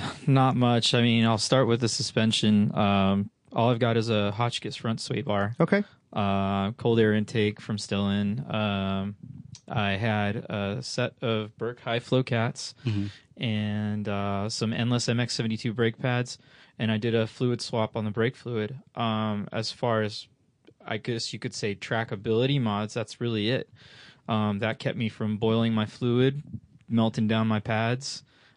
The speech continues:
Speaker 1: Uh, gave me maybe a little bit better throttle response with that cold air intake. And honestly, this front sway bar, I probably didn't see the benefit until I went with the square setup on my wheels.
Speaker 2: Okay.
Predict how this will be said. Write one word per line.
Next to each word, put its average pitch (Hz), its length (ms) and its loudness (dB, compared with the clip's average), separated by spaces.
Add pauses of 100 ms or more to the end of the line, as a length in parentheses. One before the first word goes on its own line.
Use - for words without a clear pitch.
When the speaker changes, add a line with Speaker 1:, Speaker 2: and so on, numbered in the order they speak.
Speaker 1:
Uh, 104 360 -2
gave 143 180 0
me 127 140 0
maybe 120 300 0
a 113 80 4
little 127 340 4
bit 117 240 0
better 127 320 2
throttle 123 500 2
response 147 560 0
with 131 140 -6
that - 180 -4
cold 123 220 2
air 131 140 4
intake. 151 440 -4 (460)
And 123 640 0
honestly, 139 520 -2
this 117 220 -2
front 131 300 2
sway - 200 2
bar, 123 220 4
I 113 40 2
probably 127 320 2
didn't 113 240 0
see - 260 -4
the 110 100 2
benefit 113 480 0
until 110 280 -2
I 107 60 0
went 113 200 -2
with 117 120 -6
the - 80 -12
square 113 340 0
setup 117 420 0 (200)
on 113 180 0
my 104 140 -4
wheels. 139 480 -4 (100)
Speaker 2:
Okay. 135 240 2